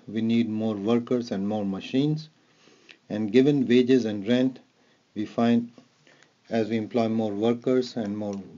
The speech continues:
capital, we have to pay out more and more money as total cost. So all these points on the L T C curve represent the most efficient point, and that's what the firm has figured out.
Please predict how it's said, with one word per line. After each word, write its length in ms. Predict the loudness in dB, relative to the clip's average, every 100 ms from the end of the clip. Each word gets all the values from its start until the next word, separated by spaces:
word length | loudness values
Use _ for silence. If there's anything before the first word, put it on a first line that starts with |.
| -6
capital, 480 | 0 0 0 -2 -2 -8 _ _
we 120 | -6
have 260 | -2 -2 -4
to 80 | -8
pay 260 | -4 -2
out 240 | -2 -6 -10 _ _ _
more 320 | -6 -4 -4
and 260 | -6 -6 -4
more 240 | -4 -6 -8 -10
money 480 | -6 -4 -6 -8 -10
as 260 | -10 -10 -12 -10
total 260 | -8 -10
cost. 360 | -14 -10 -10 -10 -16 -20 -20 -20 -20 -20 -18
So 360 | -2 0 0 -4
all 280 | 2 4 4
these 240 | 2 0
points 520 | -2 0 2 0 -4 -14 _ _ -8
on 300 | -2 4 4
the 180 | 2 2
L 160 | 2 2
T 140 | 0
C 320 | 0 -2 -4 -4
curve 340 | -4 -2 -2 -6 _ -20 _ _
represent 600 | -4 -2 0 -2 0 -2
the 100 | -4
most 380 | 0 2 2 -2
efficient 540 | -4 -2 -4 -4 -6 -4
point, 240 | -2 0
and 160 | 0 0
that's 280 | 0 0
what 200 | -2 -2
the 100 | -4
firm 380 | -8 -2 -2 -2
has 180 | -4 -8
figured 420 | -8 -4 0 0
out. 280 | 0 -2 -6